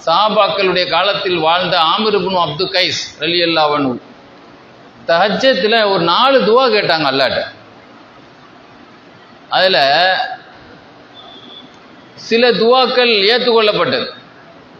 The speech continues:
அவங்கள பத்தி எழுதுறாங்க, சாதாரண ஆள் கிடையாது.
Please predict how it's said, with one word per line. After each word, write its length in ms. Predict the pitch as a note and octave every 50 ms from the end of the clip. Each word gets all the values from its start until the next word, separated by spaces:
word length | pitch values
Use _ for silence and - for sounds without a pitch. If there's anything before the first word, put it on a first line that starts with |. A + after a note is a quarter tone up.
| - - - - - - - - - - - - - - - - - - - -
அவங்கள 280 | A#2+ C#3+ E3 F3+ F3+ F3
பத்தி 240 | F#3 G#3 G3 A#3+ G#3+
எழுதுறாங்க, 680 | G#3 G#3+ A3+ A#3 A3+ G#3+ G3 G3+ A3 A3 A3 A3 A#3
சாதாரண 520 | A3+ - G3 F#3 G3 G#3 A3+ A#3 A#3+ A3+
ஆள் 160 | G#3 G#3 G#3 G3+
கிடையாது. 720 | F#3+ F#3 F#3 F3 E3+ D#3 C#3+ D3+ E3+ G3+ G#3+ G3 - -